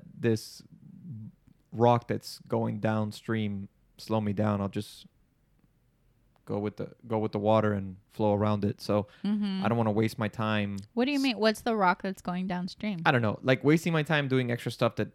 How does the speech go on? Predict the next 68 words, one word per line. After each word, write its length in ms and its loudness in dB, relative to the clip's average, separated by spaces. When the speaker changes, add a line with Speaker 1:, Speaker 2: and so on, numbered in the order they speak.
Speaker 1:
I 160 -6
do, 120 -10
do 180 4
I 60 8
really, 580 2
do 120 -2
we 300 -2
really 240 2
deem 320 -2
necessary? 640 0
Or, 260 2
Speaker 2:
Mm-hmm. 380 0
Speaker 1:
you 60 -6
know, 260 -6
the, 200 -4
it 140 0
may 160 2
look 200 2
like 140 4
an 100 0
obstacle 460 -2
for 140 -10
me 140 -8
'cause 160 -8
it 100 -2
has 240 0
in 80 4
the 60 2
Speaker 2:
Ah, 40 0
Speaker 1:
past. 280 2
Speaker 2:
yeah, 260 2
yeah, 160 -2
yeah, 200 -6
yeah, 200 -12
Speaker 1:
It 60 4
would 80 6
Speaker 2:
yeah. 40 0
Speaker 1:
be 60 4
like, 200 -2
"Oh, 440 -4
I 60 -12
gotta 160 -6
remember 280 -2
when 180 4
she 140 -4
said 300 0
that 220 2
so 120 -2
I 120 0
can 140 -6
go 100 0
re-," 60 4
Speaker 2:
Yeah, 340 2
yeah, 260 -10
yeah, 200 -10
yeah. 140 -14
Speaker 1:
So 240 0
I, 220 2
I 140 0
don't 180 2
wanna 160 0
focus 340 -2
on 100 -2
those 140 0
things. 200 -4
Speaker 2:
Yeah. 40 -6
Speaker 1:
So 60 -2
just 320 -10